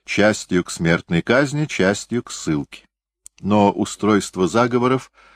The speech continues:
организация тайных союзов и восстаний были настолько в духе времени и сделались для многих новых пророков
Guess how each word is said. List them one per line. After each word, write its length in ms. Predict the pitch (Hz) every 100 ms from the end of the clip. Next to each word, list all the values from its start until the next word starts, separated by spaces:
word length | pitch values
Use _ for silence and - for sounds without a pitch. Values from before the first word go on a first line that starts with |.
| _
организация 800 | 85 78 87 87 87 85 - 82
тайных 360 | 85 85 80 82
союзов 640 | - 78 85 104 117 - _ _ -
и 100 | 71
восстаний 640 | 69 - - 95 113 127 - _ _ -
были 220 | 92 104
настолько 580 | 107 110 - 180 - 135
в 100 | 98
духе 380 | 92 92 - 85
времени 540 | 82 90 76 69 60 _ _ _ _ _ 78
и 80 |
сделались 640 | 80 69 104 104 101 98 -
для 240 | 76 90
многих 440 | 95 101 92 90 101
новых 380 | 95 87 -
пророков 640 | - 90 95 98 92 -